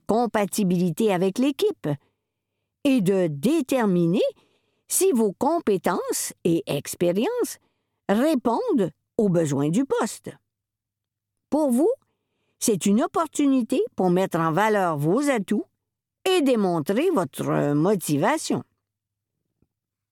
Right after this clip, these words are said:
Les types de questions généralement posées. Durant une entrevue, certaines questions classiques reviennent fréquemment.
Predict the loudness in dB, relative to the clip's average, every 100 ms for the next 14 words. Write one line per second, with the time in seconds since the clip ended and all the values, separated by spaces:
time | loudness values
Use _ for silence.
0 | _ _ 0 0 0 -2 -2 -2 0 -2
1 | -2 -2 0 0 0 0 0 0 0 0
2 | -2 0 0 0 -4 -8 _ _ _ _
3 | _ _ _ _ _ _ _ _ _ _
4 | _ _ _ _ _ -20 _ _ 0 2
5 | 2 0 2 2 0 0 2 2 0 _
6 | _ _ -2 0 -2 0 0 0 -2 -2
7 | 0 0 -2 0 0 0 0 -2 -2 -2
8 | 0 2 2 0 0 -2 -2 -2 0 0
9 | 0